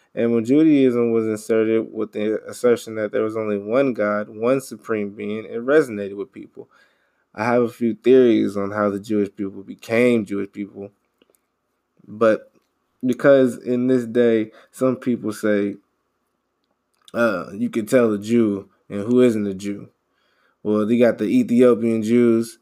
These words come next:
you got, you know, and they're in Africa. And then you got the Jews that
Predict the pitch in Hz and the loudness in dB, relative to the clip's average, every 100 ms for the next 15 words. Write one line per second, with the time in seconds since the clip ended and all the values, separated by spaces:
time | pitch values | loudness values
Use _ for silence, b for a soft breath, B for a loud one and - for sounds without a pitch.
0 | _ _ _ - 107 113 107 98 - _ | _ _ _ -10 -4 0 0 0 -6 _
1 | _ _ - 101 98 98 95 _ _ _ | _ _ -14 -10 -8 -10 -12 _ _ _
2 | - 107 107 110 113 107 107 110 110 104 | -16 -10 -4 -2 -2 -2 0 -2 -2 -4
3 | 107 120 - _ _ _ - 107 107 110 | -4 -4 -10 _ _ _ -10 -8 -6 -4
4 | 110 110 107 - 127 120 120 113 107 110 | -2 0 0 -2 -2 2 2 2 2 2
5 | 104 | 2